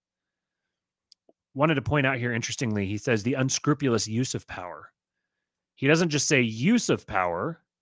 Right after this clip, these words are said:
he says the unscrupulous use of power, implying that there is a scrupulous use of power. Thank you for the super chat, Marshall Forward. Appreciate it. <clears throat>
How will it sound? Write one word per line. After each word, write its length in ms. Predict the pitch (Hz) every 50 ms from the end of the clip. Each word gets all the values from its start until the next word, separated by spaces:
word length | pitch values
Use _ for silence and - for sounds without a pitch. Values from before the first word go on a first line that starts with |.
| _ _ _ _ _ _ _ _ _ _ _ _
he 120 | _ 143
says 280 | 131 - 165 151 135 107
the 200 | 127 139 143 143 - _ _ -
unscrupulous 960 | - 170 151 147 - - - - 208 240 - - 156 127 117 104 - - -
use 320 | 110 107 117 117 101 - 110
of 100 | 92 -
power, 460 | - 107 95 87 82 78 76 - _ _ _ _ _ _ _ _ _ _ _ _ _ _ _ - - _
implying 800 | 165 131 98 - - - 147 185 208 151 98 80 87 120 139 - _ _ _ _ _ _ _ -
that 440 | 107 117 110 101 - - - - - _ _ _ _ _ _ _ _ _ _ _ _
there 200 | 107 117 120 127
is 140 | 127 117 110
a 80 | 110 101
scrupulous 800 | - - - - 196 208 208 - - 85 160 160 - - - -
use 300 | 113 101 104 101 - -
of 120 | 95 -
power. 440 | - - - 98 87 78 73 76 - _ _ _ _ _ _ _ _ _ _ _ _
Thank 160 | 160 180 143
you 60 | 156 139
for 80 | 160
the 60 | 131
super 220 | - - 160 147 135
chat, 220 | - - 113 113
Marshall 280 | 113 104 101 - - -
Forward. 300 | - 110 107 101 101 101
Appreciate 440 | - - 139 117 - 113 101 92 85
it. 120 | - - _ _ _ - - -
<clears throat> 440 | 165 - - 147 131 113 101 92